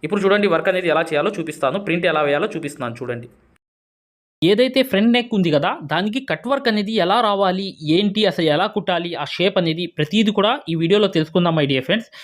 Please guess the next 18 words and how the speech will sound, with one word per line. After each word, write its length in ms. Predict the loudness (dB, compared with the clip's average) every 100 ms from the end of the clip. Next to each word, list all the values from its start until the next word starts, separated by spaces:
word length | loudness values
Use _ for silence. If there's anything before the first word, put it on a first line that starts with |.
| -20 -2
దీనికన్నా 400 | 2 4 2 2 0
ఇంకా 160 | 0 2
నాలెడ్జ్ 320 | 2 2 0
అనేది 240 | -2 -2 -4 -2
డిజైన్ 260 | 0 2 2
ఎలా 100 | 2
గీసుకోవాలి, 500 | -2 -2 0 0 -2
ఫ్రంట్ 180 | -4 -2
నెక్ 180 | -2 0 0
మార్కింగ్ 340 | 0 0 0
ఎలా 120 | 0 2
చేసుకోవాలంటే 560 | -2 0 -2 0 -2 -2 -4 -12 -6
మీరు 160 | 0 2
మగ్గం 240 | 2 2 2
వర్క్ 140 | 2 2
కోర్సులో 320 | 2 2 0 0
YouTube 300 | -2 2 2
ప్లస్ 200 | 2 -2